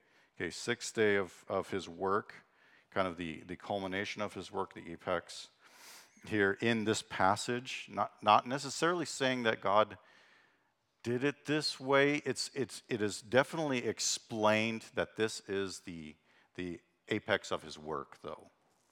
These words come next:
okay, is that God is creating man in his image. So, formed in image, likeness, defined by the context of the passage.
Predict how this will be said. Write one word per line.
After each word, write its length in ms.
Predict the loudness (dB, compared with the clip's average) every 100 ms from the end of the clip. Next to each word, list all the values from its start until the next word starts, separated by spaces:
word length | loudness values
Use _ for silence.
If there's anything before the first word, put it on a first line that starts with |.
| _ _ _
okay, 280 | -4 -2 -2
is 220 | -4 -4 -2
that 200 | -2 2
God 240 | 4 4
is 140 | 2
creating 340 | -6 -8 -8 -6
man 220 | -6 -6
in 140 | -8
his 140 | -12 -12
image. 440 | -10 -10 -12 -16 -18 _ _ _ -20 -20 -20 -20 -20 -20 _ 0
So, 360 | 6 8 6 -4 _ _ _ _
formed 560 | _ -4 2 6 6 4
in 140 | -2 0
image, 440 | 2 2 2 2
likeness, 500 | 4 6 4 -6 -8
defined 640 | -12 -2 2 4 2 0
by 160 | 2 2
the 100 | 2
context 560 | -6 -8 -6 -8 -10 -10
of 60 |
the 80 | -12
passage. 560 | -4 -4 -4 -8 -14